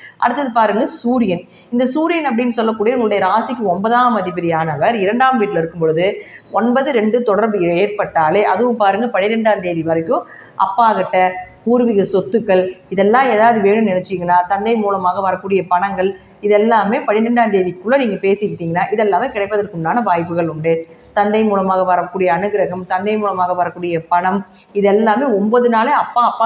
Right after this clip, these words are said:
சொத்துக்கள், பூர்வீக சொத்துக்கள் தான். இது எல்லாமே பன்னிரெண்டாம் தேதிக்குள்ள நீங்க பேசும்பொழுது கிடைக்கும். அதே போல உயர்கல்வி சார்ந்த ஏதாவது ஒரு விஷயங்கள் உங்களுக்கு படிக்கணும், அல்லது அது சா-, அது சார்ந்த ஏதாவது ஒரு விஷயங்கள் உங்களுக்கு நடக்கணும் அப்படின்னா,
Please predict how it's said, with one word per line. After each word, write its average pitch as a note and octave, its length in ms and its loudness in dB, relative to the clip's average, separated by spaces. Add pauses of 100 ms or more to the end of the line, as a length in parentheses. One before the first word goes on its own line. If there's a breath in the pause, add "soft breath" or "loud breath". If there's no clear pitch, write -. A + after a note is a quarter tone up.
சொத்துக்கள், G3 480 -2
பூர்வீக A3+ 380 0
சொத்துக்கள் F3+ 420 -2
தான். F#3+ 200 -2
இது G3 160 0
எல்லாமே G#3+ 400 2 (100)
பன்னிரெண்டாம் G#3+ 480 0
தேதிக்குள்ள F3 400 -2 (420 loud breath)
நீங்க G3+ 220 0
பேசும்பொழுது G#3 560 2
கிடைக்கும். E3+ 440 0 (120)
அதே A3 180 4
போல A#3+ 140 2 (100)
உயர்கல்வி B3+ 500 0 (120)
சார்ந்த B3 360 2 (140)
ஏதாவது G#3+ 320 2
ஒரு F#3 140 -2
விஷயங்கள் G#3+ 400 -2
உங்களுக்கு F3+ 340 -4
படிக்கணும், F#3 440 -2 (340 loud breath)
அல்லது G#3 200 4
அது G#3 160 0
சா-, F3+ 160 2
அது G3+ 100 0 (100)
சார்ந்த A#3+ 360 2 (100)
ஏதாவது G#3 340 2
ஒரு F#3+ 120 0
விஷயங்கள் G#3+ 280 -2
உங்களுக்கு F3+ 220 -2
நடக்கணும் F#3 280 -2
அப்படின்னா, E3 360 0